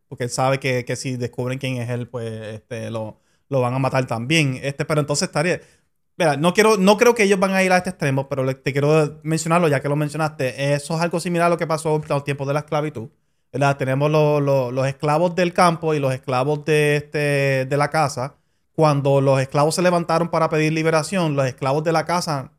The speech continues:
dijeron, "No. O sea, nosotros no queremos, no queremos ser libres. Tú estás loco."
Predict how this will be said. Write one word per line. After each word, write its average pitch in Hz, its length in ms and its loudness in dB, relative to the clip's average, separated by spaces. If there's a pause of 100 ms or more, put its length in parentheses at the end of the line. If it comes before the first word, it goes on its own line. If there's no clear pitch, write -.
(360)
dijeron, 139 340 0
"No. 156 100 4
O - 600 -8
sea, 147 140 2
nosotros 131 340 -2
no 147 160 2
queremos, 160 480 4
no 131 200 -4
queremos 185 260 2
ser 185 100 4
libres. 170 300 2
Tú 165 60 -10
estás 233 140 -2
loco." 156 340 -2